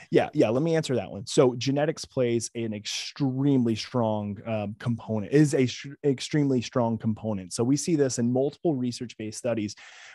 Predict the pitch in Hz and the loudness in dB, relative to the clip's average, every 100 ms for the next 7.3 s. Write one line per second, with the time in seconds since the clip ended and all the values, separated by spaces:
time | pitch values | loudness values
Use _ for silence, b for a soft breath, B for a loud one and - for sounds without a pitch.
0 | - 139 131 127 127 123 117 139 143 131 | 2 6 8 6 4 2 2 4 4 4
1 | 117 - 147 123 - - 92 92 - - | 0 -2 -2 -2 -6 -12 -10 -10 -16 -20
2 | b b - 127 127 123 147 151 147 139 | b b -2 0 0 0 0 2 0 0
3 | - 123 110 95 - 104 95 - 113 110 | 0 0 0 -6 -4 -2 -2 -2 -2 -2
4 | 104 - 131 127 113 104 98 98 131 131 | -2 -6 -4 -2 -2 -2 -8 -8 0 0
5 | 120 127 160 180 180 160 - 147 135 139 | 4 2 2 -2 -2 -2 2 0 2 0
6 | 110 - - 180 233 - - 110 98 92 | 0 -6 -2 -2 -2 -8 -10 -8 -10 -10
7 | 120 - | -10 -10